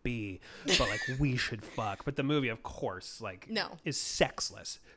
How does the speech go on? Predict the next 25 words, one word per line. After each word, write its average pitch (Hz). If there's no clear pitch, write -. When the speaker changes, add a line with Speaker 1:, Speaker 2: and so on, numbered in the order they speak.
Speaker 2:
It -
doesn't 160
have 302
Speaker 1:
Completely 123
just 208
Speaker 2:
time. 180
Speaker 1:
trash. 104
Speaker 2:
Yeah, 240
Speaker 1:
Yeah. 160
Speaker 2:
no, -
I, 349
I -
mean, 349
like, 392
Speaker 1:
Well, 302
it 180
has 196
time. 208
Speaker 2:
The 247
Speaker 1:
We 285
just 320
Speaker 2:
Rock -
Speaker 1:
have 151
to, 370
Speaker 2:
doesn't 143